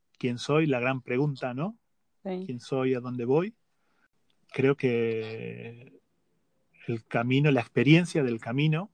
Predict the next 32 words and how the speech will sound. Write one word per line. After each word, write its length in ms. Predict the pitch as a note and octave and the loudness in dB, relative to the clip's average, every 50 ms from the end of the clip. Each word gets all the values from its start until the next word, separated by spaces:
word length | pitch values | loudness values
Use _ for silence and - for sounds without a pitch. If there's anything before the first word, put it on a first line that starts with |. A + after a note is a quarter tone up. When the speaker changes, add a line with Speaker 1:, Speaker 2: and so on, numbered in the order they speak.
| _ _ _ _ _ | _ _ _ _ _
Speaker 1:
mm, 340 | - B2+ A#2+ B2 A#2+ A2+ A#2+ A#2+ | -10 -10 -10 -8 -10 -10 -8 -6
a 80 | A#2 | -2
mí 140 | A#2+ C3 C#3 | 0 2 4
me 80 | C#3+ D3 | 4 2
ayudó 320 | C3 - - B2+ A#2+ A#2 | 2 0 0 0 0 0
a 40 | A2+ | -2
eso. 180 | A2 - C3+ - - - | -4 -6 -10 -10 -6 0
Speaker 2:
Un 460 | - F3+ F3+ F3+ F3+ F3 F3 F3 F3 E3 | 2 4 6 6 6 6 4 4 2 2
momento, 680 | E3 F3 F3 F3 F3 F3+ F#3 F3+ - F3+ F3 F3 E3 - | 4 6 8 8 8 8 8 6 6 4 4 4 4 4
ajá. 480 | - E3 D#3+ - - F#3+ F3 D#3+ - - F#3 F3 - - - - - - - - - - - - | 2 2 4 8 10 10 10 8 6 0 -6 -8 -8 -10 -16 -20 -20 -20 -20 -20 -20 -14 -6 0
En-, 180 | E3+ E3 E3 - - - - _ - | 0 0 0 -2 -6 -20 -18 _ 0
entonces, 640 | - - F3 F3 E3+ - F3+ F3+ F3 - G3 F#3+ - | 4 6 8 8 8 8 8 8 10 8 6 6 6
Speaker 1:
Sí, 60 | - | 2
exacto. 200 | - - - - - | -4 -6 -6 2 6
Speaker 2:
en 40 | F#3 | 8
nuestro 240 | F3+ E3+ - - F3 | 8 10 10 8 10
caso 240 | - G3 G3 A3 G3 | 12 12 12 12 10
fue 120 | G3+ F#3+ | 10 8
el 60 | F3+ | 10
camino, 460 | - F3 F3 F#3+ A3 A3 G3+ E3+ E3+ | 10 8 10 12 12 12 12 10 8
para 280 | D#3+ E3 E3 E3 E3+ F3+ | 8 6 8 8 10 8
otros 360 | F#3+ F#3+ A3 G3+ G3+ F#3+ - | 8 8 6 6 6 4 4
fue, 340 | - F#3 F#3 F#3 F#3 F3+ F3 - - - - - - - - _ _ - | 2 4 6 6 6 6 4 2 -6 -20 -20 -20 -20 -20 -20 _ _ -4
eh, 680 | - E3+ E3+ D#3+ D#3+ D#3+ D#3 D#3 D3+ D3+ D3+ D3+ - - - - - | -2 0 2 2 2 2 2 2 0 0 0 -2 -4 -6 -8 -4 -2
no 120 | E3+ D#3+ | -2 0
sé, 240 | - - G#3 F#3 E3+ | 2 4 6 6 6
un 120 | E3 E3+ | 6 4
cambio 300 | - - E3+ F3 F3 E3+ E3 | 4 4 4 6 6 6 6
de 120 | D#3+ D#3+ | 4 4
trabajo, 520 | - E3 E3+ F3 G3+ G#3+ - - G3+ F#3 | 4 6 10 10 10 10 10 8 10 10
una 200 | F3+ F3 F3 F3 | 10 10 8 8
enfermedad 880 | E3+ D#3+ - - E3+ E3+ E3+ E3+ E3 E3+ F3+ G3 G3+ G3+ G3+ G3+ G3+ - | 6 4 4 2 2 4 6 6 8 8 10 10 12 10 10 8 6 2